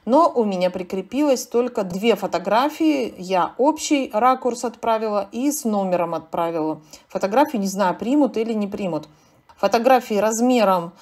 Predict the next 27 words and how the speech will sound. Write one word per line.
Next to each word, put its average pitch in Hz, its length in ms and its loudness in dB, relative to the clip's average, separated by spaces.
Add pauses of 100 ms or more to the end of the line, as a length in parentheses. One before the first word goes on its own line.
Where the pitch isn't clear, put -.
(160)
по 202 120 6
три 220 400 0
мегабайта, 285 920 2 (180)
но 202 320 2
почему-то 226 680 0 (140)
после 214 300 -2
загрузки 202 500 -4
двух, 185 460 -2
э, 170 180 4
фотографий 240 880 2 (220)
пропадает, 214 600 4
э, 190 180 0
кнопка 208 680 0
«Отправить 214 540 -2
еще», 208 260 0
«Прикрепить 180 520 -6
еще». 185 380 -6 (260)
Хоть 247 240 2
и 240 60 0
пишет, 226 340 -4
что - 160 -4
еще 202 240 0
можно 202 360 2
три 202 420 -2
отправить, 180 720 -2
э, 170 200 -2
фотографии. 175 640 -2